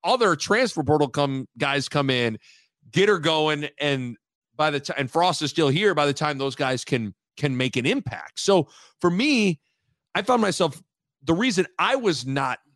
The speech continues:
engaged is because of the context of the situation a little bit. Like,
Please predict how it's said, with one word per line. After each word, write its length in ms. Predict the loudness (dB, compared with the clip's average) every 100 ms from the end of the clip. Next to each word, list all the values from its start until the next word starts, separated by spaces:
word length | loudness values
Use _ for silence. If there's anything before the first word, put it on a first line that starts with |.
| _ -6
engaged 640 | -4 -2 0 0 -2 -6
is 220 | -4 -2 0
because 420 | -4 0 -2 0
of 160 | -2
the 80 | -2
context 540 | -4 -2 -2 -4 -4 -2
of 80 |
the 80 | -2
situation 680 | -2 -4 0 0 -2 -4 -10
a 60 |
little 180 | -10 -8
bit. 180 | -4 -4
Like, 180 | -2 -4